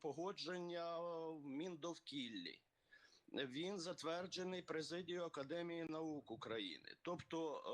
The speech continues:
е, і дискусій було теж дуже багато. Але там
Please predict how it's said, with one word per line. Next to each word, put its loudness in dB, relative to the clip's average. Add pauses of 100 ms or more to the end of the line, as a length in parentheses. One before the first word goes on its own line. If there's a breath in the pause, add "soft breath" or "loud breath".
(240)
е, -14
і 0
дискусій 0
було 0
теж -2
дуже 0
багато. 0 (420 loud breath)
Але 2
там -4